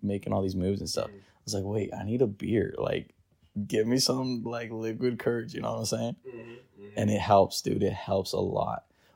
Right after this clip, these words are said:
Speaker 1: But, like, <clears throat> before, dude, well, n-, yeah, before, dude, I would just, like, party with the boys, like, ignore all the girls and stuff, and just have a good time. But now, like,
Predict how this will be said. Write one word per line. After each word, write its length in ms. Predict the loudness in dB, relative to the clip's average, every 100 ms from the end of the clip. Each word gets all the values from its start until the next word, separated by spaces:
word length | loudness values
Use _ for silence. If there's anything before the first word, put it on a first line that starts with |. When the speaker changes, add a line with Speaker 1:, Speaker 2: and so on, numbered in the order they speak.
| _
Speaker 1:
But, 160 | 4 6
like, 340 | 4 0 -4 _ _ _ _ _ _
<clears throat> 600 | 6 8 6 4 -10 _
before, 440 | 2 2 6 8 8
dude, 240 | 6 2 -4 _ _ _ _ _ _ _ _ _ -20 _ _ _ _ _ _ _ _ _ _
well, 140 | 0
n-, 160 | 0 0 _ -8 4
yeah, 220 | 6 6
before, 460 | 2 -4 2 4
dude, 160 | 4 4
I 60 | 4
would 140 | 2
just, 200 | 0 4
like, 260 | 4 2 0
party 200 | 2 2
with 100 | 2
the 60 | 2
boys, 340 | 6 4 6
like, 220 | 2 2 _ _ _
ignore 360 | -2 2 4 4
all 60 | 2
the 80 | 4
girls 320 | 6 6 6
and 100 | 0
stuff, 420 | 4 4 2 -14 _ _ _ _ _ _
and 100 | 2
just 180 | 4 4
have 160 | 4 4
a 40 |
good 200 | 4 2
time. 300 | 4 2 4
But 140 | 6 8
now, 200 | 8 8
like, 300 | 8 6